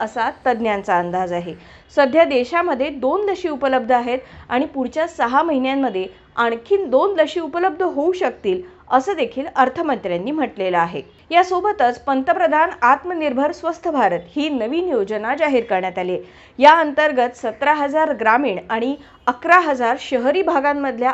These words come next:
आरोग्य केंद्रांना सुविधा दिल्या जाणार आहेत. सोबतच तीन हजार तीनशे ब्याऐंशी आरोग्य केंद्र आणि सहाशे दोन क्रिटिकल केअर युनिट्स सुरू करण्यात येणार आहेत. परिणामी सार्वजनिक आरोग्य यंत्रणा ही काहीशी सुधारेल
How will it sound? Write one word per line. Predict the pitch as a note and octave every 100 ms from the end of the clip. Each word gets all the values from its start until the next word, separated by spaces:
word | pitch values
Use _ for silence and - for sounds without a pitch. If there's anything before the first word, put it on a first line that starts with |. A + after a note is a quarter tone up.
| -
आरोग्य | G#3+ A#3+ C4+ F4
केंद्रांना | F4 A#3+ G3+ F#3+ G3 C4
सुविधा | - C#4 C4 C4
दिल्या | D4+ C4+ F#3+
जाणार | F#3+ F#3 F#3
आहेत. | G3 F#3 F#3 - - _
सोबतच | C#4+ C#4+ E4+ B3+ C4 - - -
तीन | D4 E4
हजार | D#4+ D4 E4 F4
तीनशे | D4 A#3 D#4
ब्याऐंशी | D4 C#4 C4 - - -
आरोग्य | A#3 C#4 D4 F4
केंद्र | F4 C4+ B3+
आणि | D#4+ C4+
सहाशे | C4 A3+ A#3 C4+
दोन | B3+ D4 E4+
क्रिटिकल | B3+ C#4+ F4+ G4
केअर | F#4+ C#4+ B3+
युनिट्स | B3+ G#3+ G#3 - - -
सुरू | C#4+ F4
करण्यात | F4 C#4 A3+ G#3+
येणार | G3 G#3
आहेत. | G#3 G#3+ B3+ - - - -
परिणामी | C4 C#4+ F#4 C#4+ F#3+ G3 - _ -
सार्वजनिक | A#3+ A#3 D4 E4 F#4+ G4 -
आरोग्य | A#3 B3 D#4 D4 C4+
यंत्रणा | G#3 G#3 G3+ F#3
ही | A#3+ B3+
काहीशी | B3 A3+ B3+ C4 D4
सुधारेल | - D#4+ E4 B3+ F#3+